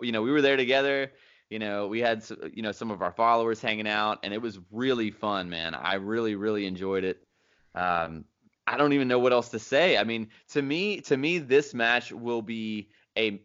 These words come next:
WrestleMania classic match that people talk about for a few years to come.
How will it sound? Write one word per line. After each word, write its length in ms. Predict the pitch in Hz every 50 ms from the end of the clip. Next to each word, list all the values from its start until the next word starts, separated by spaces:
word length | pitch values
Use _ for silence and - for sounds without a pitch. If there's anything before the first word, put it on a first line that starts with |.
| _ 123
WrestleMania 800 | 117 107 127 131 131 - 143 127 120 117 113 113 117 110 101 -
classic 540 | - - 104 101 98 98 - 101 87 - 101
match 300 | 98 90 90 87 - -
that 140 | 87 87
people 280 | - 98 87 - 90 92
talk 300 | - 101 90 87 87 -
about 420 | 90 82 85 82 80 69 65 -
for 180 | _ 92 85 82
a 40 | 80
few 220 | - - 87 82
years 360 | 82 82 80 69 65 78 87 -
to 100 | - 85
come. 340 | - - 82 67 60 60